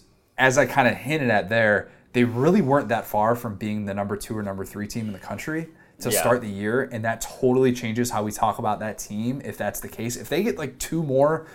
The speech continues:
Speaker 1: first place votes in the A P poll, they're
Speaker 2: Yeah.
Speaker 1: not even making this five, and that's
Speaker 2: No.
Speaker 1: probably the, the only reason that we, we had them in there. And also, again, they finished number thirteen in the country in terms of most disappointing team of the twenty-first century in the S E C. I don't think you can say that.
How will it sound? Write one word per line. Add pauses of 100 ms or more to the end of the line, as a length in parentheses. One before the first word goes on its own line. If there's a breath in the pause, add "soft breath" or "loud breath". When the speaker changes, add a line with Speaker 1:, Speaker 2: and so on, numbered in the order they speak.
(120)
Speaker 1:
first
place
votes
in
the
A
P
poll, (360 loud breath)
they're
Speaker 2:
Yeah.
Speaker 1:
not
even
making
this
five,
and
that's (120)
Speaker 2:
No.
Speaker 1:
probably
the,
the
only
reason
that
we,
we
had
them
in
there.
And
also, (160 loud breath)
again,
they
finished
number
thirteen
in
the
country (340 loud breath)
in
terms
of
most
disappointing
team
of
the
twenty-first
century
in
the
S
E
C.
I
don't
think
you
can
say
that.